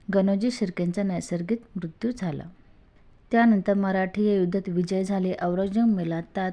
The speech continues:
कुठेही कोणत्याही प्रकारचा गणोजी आणि कान्होजी यांचा उल्लेख केलेला नाही इतिहासात पानामध्ये.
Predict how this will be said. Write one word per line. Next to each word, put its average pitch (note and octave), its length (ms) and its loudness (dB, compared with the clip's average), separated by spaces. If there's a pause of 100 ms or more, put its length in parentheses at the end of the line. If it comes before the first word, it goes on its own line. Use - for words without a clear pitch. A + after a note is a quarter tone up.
(160)
कुठेही G#3+ 400 0
कोणत्याही G3+ 460 -4
प्रकारचा F#3 520 -6
गणोजी F3 420 -2
आणि F3+ 200 -2
कान्होजी E3 420 -4
यांचा E3 420 -4 (440)
उल्लेख G3 260 2 (120)
केलेला F3 400 0
नाही F#3+ 340 -2 (100)
इतिहासात F3 400 -6 (180)
पानामध्ये. D#3+ 760 -4